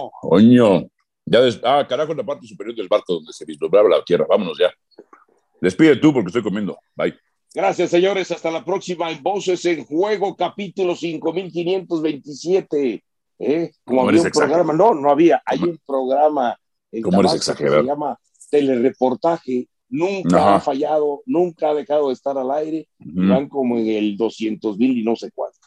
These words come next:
Speaker 2: ¿Eh?
Speaker 1: Oye, el otro día,
Speaker 2: Gracias, señor.
Speaker 1: antes de, antes
Speaker 2: Sí.
Speaker 1: de irnos, el otro día estaba viendo La Carabina de Ambrosio
Speaker 2: Ajá.
Speaker 1: en YouTube, programas de antiguos, ¿no?
Speaker 2: Ajá.
Speaker 1: Qué mala era, carajo. De verdad que con eso,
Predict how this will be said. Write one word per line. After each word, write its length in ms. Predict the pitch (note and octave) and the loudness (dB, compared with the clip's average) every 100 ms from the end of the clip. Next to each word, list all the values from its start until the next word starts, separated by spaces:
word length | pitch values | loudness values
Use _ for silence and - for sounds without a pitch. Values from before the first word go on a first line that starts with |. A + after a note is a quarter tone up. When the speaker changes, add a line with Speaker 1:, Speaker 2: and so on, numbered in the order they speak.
| _ _ _ - | _ _ _ -10
Speaker 2:
¿Eh? 60 | - | 2
Speaker 1:
Oye, 160 | B2 A2+ | 4 4
el 60 | |
otro 160 | A2+ B2 | 4 4
día, 120 | A#2+ | 6
Speaker 2:
Gracias, 280 | C3 A#2+ G#2+ | 6 4 -2
señor. 80 | G#2+ | 0
Speaker 1:
antes 140 | G#2+ G2+ | 2 4
de, 60 | G#2 G#2+ | 4 2
antes 160 | A2+ | 4
Speaker 2:
Sí. 60 | B2 | 4
Speaker 1:
de 60 | A#2 | 2
irnos, 340 | A2+ E2+ - _ | 0 -6 -12 _
el 100 | D#2+ | -8
otro 160 | F#2+ G#2 | -4 0
día 120 | G#2+ | 0
estaba 220 | G#2 G#2 | 2 0
viendo 220 | G2+ G#2 F#2+ | 0 -2 -4
La 80 | |
Carabina 420 | D#2 D2 D2 F#2+ F#2 | -6 -10 -10 -6 -4
de 80 | D2+ | -6
Ambrosio 480 | C2+ D#2 - A#2+ C3 _ _ _ _ _ _ | -6 -6 -6 -10 -10 _ _ _ _ _ _
Speaker 2:
Ajá. 360 | - D#2+ F2+ C3+ E3 | -14 -10 -6 -6 -6
Speaker 1:
en 100 | F2 | -4
YouTube, 460 | B2+ - C#3 G#2+ F#2+ | -2 2 2 0 0
programas 360 | C3 E3 F3 | 4 4 4
de 60 | A#2 | 0
antiguos, 320 | F#2+ B2+ G2 | -2 -6 -6
¿no? 120 | F2+ D3 _ _ _ _ _ _ _ | -10 -16 _ _ _ _ _ _ _
Speaker 2:
Ajá. 380 | F2 E2 G#2+ E3+ _ _ _ _ _ | -12 -10 -10 -12 _ _ _ _ _
Speaker 1:
Qué 160 | - D3 | -6 -4
mala 520 | C3 G#2 C#3+ C#3+ F2 | -2 0 2 2 0
era, 280 | D2 G2 C3 | -2 -4 -6
carajo. 400 | - A#2 - C#2+ | -10 -16 -16 -16
De 80 | C#2+ | -10
verdad 240 | E2 C3 E3 | -4 -4 -4
que 120 | F3 | -8
con 140 | - | -8
eso, 160 | B2+ B2+ | -8 -8